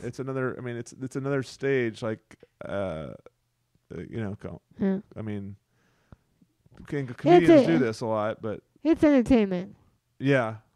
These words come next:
Speaker 2: I wouldn't necessarily, I mean, you could call this a performance, but I
Speaker 1: Yeah.
Speaker 2: think it, it's more of an art in the sense that there's, there's more to be found in the candidness of it.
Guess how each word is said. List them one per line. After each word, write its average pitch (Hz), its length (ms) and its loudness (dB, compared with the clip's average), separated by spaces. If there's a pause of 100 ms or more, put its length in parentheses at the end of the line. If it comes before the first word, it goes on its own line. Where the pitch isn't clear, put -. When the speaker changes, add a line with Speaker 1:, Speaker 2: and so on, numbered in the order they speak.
Speaker 2:
I 269 120 4
wouldn't 262 360 2
necessarily, 214 760 0 (300)
I 277 100 2
mean, 262 320 2 (180)
you 294 260 4
could 302 260 2 (100)
call 208 260 4
this 196 200 0
a 196 60 -2
performance, 185 800 -8 (520)
but 214 220 6
I 214 120 0
Speaker 1:
Yeah. 240 160 4
Speaker 2:
think 240 280 2
it, 202 180 -2
it's 202 300 -2
more 202 480 0
of 185 120 -2
an 175 140 -6 (100)
art 202 480 -10 (380)
in 196 160 -2
the 180 120 -4
sense 190 520 -4
that 190 340 -2 (1400)
there's, 214 300 8
there's 226 320 6
more 220 380 6
to 208 100 6
be 202 160 4
found 202 400 4
in 196 80 0
the 196 120 -6
candidness 214 800 0
of 226 160 0
it. 254 220 0